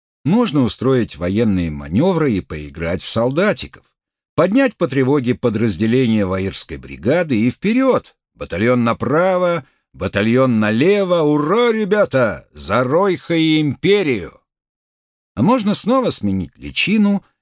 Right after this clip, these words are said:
и отправиться в город на поиски приключений и случайных половых связей. Крепко выпить,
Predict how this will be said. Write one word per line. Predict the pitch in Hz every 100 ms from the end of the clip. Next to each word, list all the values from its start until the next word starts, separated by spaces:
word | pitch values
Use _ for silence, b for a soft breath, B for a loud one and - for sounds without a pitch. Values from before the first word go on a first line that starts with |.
| _
и | 73
отправиться | 85 - 87 101 98 -
в | 135
город | 165 214 95 - _ _ _ _
на | 117 156
поиски | 277 269 - -
приключений | - 90 - 69 - 233 226 185
и |
случайных | 131 - 65 - 180 208 185 -
половых | - 101 92 71 65 71
связей. | - 107 60 57 57 - _ _ _ _ _ _ _ _ _ _
Крепко | - 156 233 - 87
выпить, | 104 202 - 185 - _